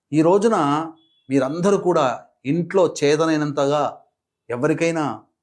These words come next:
మీరు మీ యొక్క శక్తి కొలది, సంపాదించిన దాంట్లో మొత్తం పెట్టమని కాదు,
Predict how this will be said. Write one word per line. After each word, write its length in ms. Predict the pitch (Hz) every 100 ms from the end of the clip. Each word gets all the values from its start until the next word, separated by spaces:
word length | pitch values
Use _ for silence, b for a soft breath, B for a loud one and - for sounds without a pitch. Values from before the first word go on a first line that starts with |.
| 117
మీరు 220 | 123 117 - _ _ _ _ 120
మీ 60 | 123
యొక్క 180 | 120 123 110 -
శక్తి 280 | 170 - 233
కొలది, 340 | 185 165 139 123 - -
సంపాదించిన 500 | 139 160 160 151 151
దాంట్లో 260 | 143 143 131
మొత్తం 220 | 151 151 147
పెట్టమని 320 | 139 147 147
కాదు, 240 | 135 127